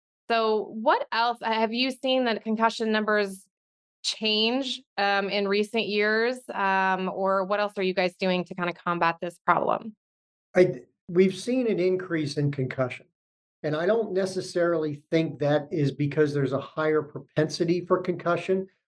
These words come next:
Speaker 2: but I think the safeguards are in place. The education is out there for how coaches, parents, referees are able to, to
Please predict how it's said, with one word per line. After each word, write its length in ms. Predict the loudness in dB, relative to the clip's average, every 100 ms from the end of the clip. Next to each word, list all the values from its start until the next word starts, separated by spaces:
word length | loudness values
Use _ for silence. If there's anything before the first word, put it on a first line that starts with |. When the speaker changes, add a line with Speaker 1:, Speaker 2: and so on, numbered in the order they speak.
| -2
Speaker 2:
but 100 | 2
I 120 | 2
think 300 | 0 0 0
the 80 | -2
safeguards 800 | -6 0 0 0 -2 0 0 0
are 120 | 0
in 120 | 0
place. 480 | 0 2 2 0 -10 _ _ -4
The 140 | 4
education 580 | 4 2 0 0 2 0
is 180 | -2 0
out 260 | 0 0
there 160 | 0 -2
for 400 | -2 0 0 -2
how 240 | -2 0 0
coaches, 760 | 0 0 0 -2 -2 -2 -4 _ _ _ -4
parents, 720 | 0 0 0 -4 -10 -14 -16 _ -10
referees 1040 | 0 0 0 -2 0 2 2 0 -4 -8 _ _ _ _
are 200 | -2 -2
able 340 | 2 2 2 -2
to, 460 | 0 0 0 -2 -6 _
to 300 | 0 0 0